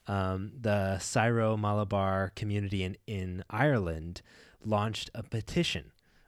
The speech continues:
um, to the Minister of Justice, Charlie Flanagan, to have, um, Mister Valan Mahal actually banned from the entire country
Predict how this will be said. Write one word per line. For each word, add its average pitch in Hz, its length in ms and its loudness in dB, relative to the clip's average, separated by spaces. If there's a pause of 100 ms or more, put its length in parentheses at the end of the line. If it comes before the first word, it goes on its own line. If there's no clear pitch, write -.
(120)
um, 90 280 -2
to 113 120 -2
the 104 100 2
Minister 135 440 2
of 107 80 0
Justice, 104 540 0 (320)
Charlie 135 480 6
Flanagan, 98 580 0 (840)
to 120 580 4
have, 131 640 4 (100)
um, 95 360 0
Mister 104 320 2
Valan 95 400 2
Mahal 87 600 0 (420)
actually 175 380 4
banned 127 640 2
from 120 300 -2
the 107 160 -2
entire 120 500 -2
country - 500 -6